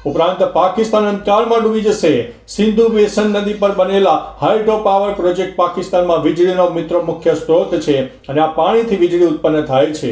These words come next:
ત્યારે પાકિસ્તાનના મોટા શહેરો કરાચી, મુલતાન, લાહોર અને આ બધા શહેરો અંધકારમય થઈ જશે, કારખાનાઓ બંધ થઈ જશે, કારણ કે પાણી અને વીજળી વગર શું કરશે? અને હવે કારણ કે ઉનાળો પણ આવી ગયો છે અને અસહ્ય ગરમી બનતી જાય છે,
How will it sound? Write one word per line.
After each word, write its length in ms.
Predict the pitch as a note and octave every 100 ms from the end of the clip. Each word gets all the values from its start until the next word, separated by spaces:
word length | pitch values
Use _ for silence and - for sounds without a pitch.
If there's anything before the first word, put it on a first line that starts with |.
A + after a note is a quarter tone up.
| G2+
ત્યારે 460 | - - - C3 C#3
પાકિસ્તાનના 680 | D#3+ G#3 A3+ A3 G#3+ G#3+
મોટા 320 | G3+ G3+ G3+
શહેરો 340 | F3+ F#3+ F#3+ F3+
કરાચી, 680 | D#3+ D#3 F3 F3 F3 F3 - -
મુલતાન, 500 | C#3 E3+ E3 F3 F3+ F3 - C3
લાહોર 420 | C#3+ D3+ E3 F3+ F3+ - C#3
અને 100 | F3
આ 180 | B3
બધા 260 | A3 G#3 G#3
શહેરો 300 | - F#3 F#3
અંધકારમય 680 | D#3+ D#3 D#3+ F3 G3+ F#3 F3
થઈ 260 | D3+ D3+
જશે, 380 | C3+ - A#2+ G#2+ - - -
કારખાનાઓ 640 | F3 A#3 G3 F#3+ F#3+ F#3
બંધ 260 | D#3 F#3 F3+
થઈ 80 |
જશે, 340 | F3 F3+ E3+ C#3 - -
કારણ 220 | D#3+ F3+
કે 100 | F3+
પાણી 460 | E3+ F3+ F3+ A#3+ A#3+
અને 140 | G#3
વીજળી 360 | E3+ D#3 F3+ G3
વગર 220 | E3 E3
શું 260 | D#3 B3 C4
કરશે? 360 | C#3+ C3 B2+ G#2+ G#2+ - -
અને 120 | C3
હવે 240 | C3 D3+ F3
કારણ 420 | - E3 F#3+ A#3+ A3 - - -
કે 180 | G3+ G#3
ઉનાળો 400 | E3+ F#3+ A3+ A3+
પણ 160 | A3
આવી 220 | G3 F#3+ F#3
ગયો 300 | E3+ G3 G3+
છે 280 | E3+ C#3 B2+ - D3
અને 100 | F3
અસહ્ય 540 | B3 B3 G#3 F3+ G3+
ગરમી 300 | E3+ E3+ F3+
બનતી 300 | E3 E3 D#3+
જાય 340 | C#3+ C#3+ E3
છે, 500 | F3 C#3+ A2+ - -